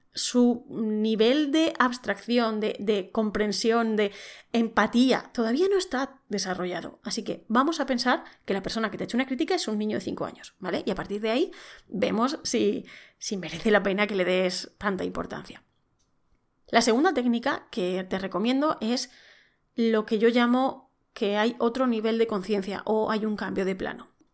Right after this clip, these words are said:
Aquí hay una imagen muy famosa que hay dos personas una enfrente de la otra y están viendo un número en el suelo. Ese número,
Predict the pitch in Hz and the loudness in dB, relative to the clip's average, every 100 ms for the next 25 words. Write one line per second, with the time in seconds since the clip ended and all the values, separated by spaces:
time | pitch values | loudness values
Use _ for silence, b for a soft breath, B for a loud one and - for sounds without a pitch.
0 | _ - 240 311 349 294 262 294 226 233 | _ -2 2 4 6 6 4 2 0 0
1 | 220 208 214 202 196 254 240 208 233 - | 0 -2 -2 -2 0 0 0 -4 -6 -8
2 | 196 190 208 208 214 214 208 302 285 208 | -6 -2 -2 -2 -2 -4 -2 -2 0 -2
3 | 208 214 233 269 254 220 262 294 220 - | -4 -2 0 2 2 0 0 -2 -2 -4
4 | 220 214 208 220 202 190 - - 226 214 | -6 -4 -2 -2 -2 -6 -6 -2 -2 0
5 | 214 214 214 240 - - 185 180 156 - | -2 0 0 0 -4 -8 -8 -8 -4 -4
6 | - - B B B - 208 247 311 294 | -4 -8 B B B -2 2 4 4 4
7 | 339 453 | 2 -2